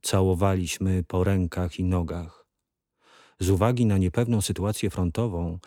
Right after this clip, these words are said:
radzono nam szybko wycofać się do Tarnopola, gdzie sytuacja była już w miarę normalna. Przeszliśmy przez częściowo zburzony most na Strypie w kierunku Kukliniec. Płynąca w rzece woda była czerwona od krwi.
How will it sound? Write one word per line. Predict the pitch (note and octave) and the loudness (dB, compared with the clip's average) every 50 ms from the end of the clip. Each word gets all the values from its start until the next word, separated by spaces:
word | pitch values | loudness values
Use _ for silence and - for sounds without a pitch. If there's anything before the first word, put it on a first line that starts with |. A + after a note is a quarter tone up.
| - - - _ - | -20 -20 -14 _ -2
radzono | F2+ F#2+ F#2 E2 A#2 A#2+ C3 B2+ | 0 0 2 2 4 4 4 4
nam | A2+ G#2+ F#2+ F2+ | 4 2 2 0
szybko | F2 - - - A#2 - - - C3 A#2+ | -2 -2 -2 -4 -6 -6 -4 -4 -4 -2
wycofać | F#2+ G2 - - - G#2+ - - G2 - | -2 -2 -4 -2 -4 -4 -2 -4 -6 -4
się | - - G2+ F#2 | -4 -2 -2 0
do | E2+ F#2 F#2 | 0 0 0
Tarnopola, | - - F#2+ F#2+ F#2 F#2+ F#2 F2+ D2 - G#2+ G#2+ G2+ F2 D#2+ | 0 0 0 0 2 2 0 0 0 0 0 0 2 0 -2
gdzie | D#2+ D#2+ F2 | -2 -4 -6
sytuacja | - - F2 - F2+ F#2 F#2 - - - F#2 | -6 -6 -6 -4 -4 -4 -4 -4 -4 -4 -2
była | E2+ F2 F2+ F2+ F2+ F2 | -2 0 0 0 0 0
już | E2 E2 D#2+ - - | -2 -4 -6 -8 -8
w | D2+ D#2 | -6 -2
miarę | F2+ F#2 F2+ F2+ F2+ | -2 0 0 0 0
normalna. | F2+ F2+ F2+ F2+ F#2+ F#2 F2 D#2+ D2+ D2+ - - - _ _ _ _ _ _ _ _ _ _ _ _ _ _ _ | 0 0 0 0 0 0 -2 -2 -6 -8 -12 -14 -18 _ _ _ _ _ _ _ _ _ _ _ _ _ _ _
Przeszliśmy | - - - A2+ - - - F2 - - F2 F2 E2 | -4 0 0 0 0 0 -4 -6 -6 -4 -4 -4 -4
przez | - - F2+ D#2+ - - - | -4 -4 -6 -4 -6 -6 -8
częściowo | - - F#2 F2+ E2 - - G#2+ G2 E2+ F2 | -6 -2 -2 -2 -2 0 0 0 0 0 -2
zburzony | D#2+ D2+ E2+ F2+ E2 G2 F#2+ F2+ E2+ | -4 -4 -6 -4 -2 0 0 0 0
most | E2 F2+ F2+ D#2 - _ - E2+ | 0 0 -2 -4 -8 _ -8 -6
na | E2+ E2 | -4 -4
Strypie | E2 - - - - - F#2+ D#2+ - G2+ G2 G#2 G#2 - - - _ _ | -4 -6 -10 -8 -6 -4 -4 -4 -4 -2 -2 -2 -4 -6 -8 -18 _ _
w | - - | -14 -6
kierunku | - - F#2 F#2+ F#2+ F2 - F#2+ E2+ | -2 0 0 2 0 0 -2 -4 -4
Kukliniec. | - - F#2 - - G2 F#2+ E2 D#2 D#2 D2+ - - - - - - _ _ _ _ _ _ _ _ _ _ _ _ _ | -4 -4 -6 -4 -4 -4 -2 -2 -4 -6 -8 -10 -12 -14 -16 -16 -18 _ _ _ _ _ _ _ _ _ _ _ _ _
Płynąca | - G2+ G2+ A2 A#2+ B2 A2 - G#2+ F#2 | 0 2 4 4 4 4 2 0 -2 -2
w | D#2+ | 0
rzece | E2+ G#2 G2+ - - F#2 | 0 -2 -2 -2 -2 -4
woda | E2 G#2 A2+ A2 F#2 F2 E2+ D#2 D2 D2 - _ _ _ _ - | -2 -2 -2 -2 -2 -4 -6 -6 -8 -12 -16 _ _ _ _ -2
była | G#2 G2+ F#2+ F#2 E2+ | 0 0 0 0 0
czerwona | - - F#2+ F2+ E2+ F2+ E2+ F#2 G2 F#2 F2+ F2 E2+ | -2 -2 -2 0 0 0 0 0 2 2 2 0 -2
od | D#2+ - | -4 -8
krwi. | - - - - - F2 D#2+ D2+ D2+ D2 | -12 -16 -16 -12 -8 -8 -8 -8 -8 -12